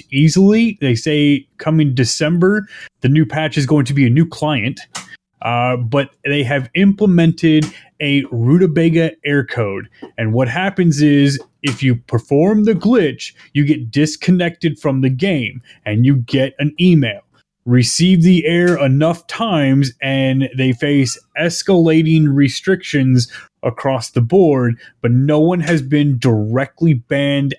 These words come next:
as of yet. And that's everybody reporting, "Oh,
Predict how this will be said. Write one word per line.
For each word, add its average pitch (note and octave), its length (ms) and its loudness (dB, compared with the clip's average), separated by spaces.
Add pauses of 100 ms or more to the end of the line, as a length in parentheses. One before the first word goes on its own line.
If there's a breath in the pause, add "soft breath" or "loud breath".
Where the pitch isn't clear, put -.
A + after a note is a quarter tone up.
as C3+ 280 -4 (100)
of A#2 300 -2 (160)
yet. A2+ 760 -6
And B2 140 -2
that's B2 320 -4
everybody C3 400 0
reporting, B2 580 0
"Oh, D#3+ 320 0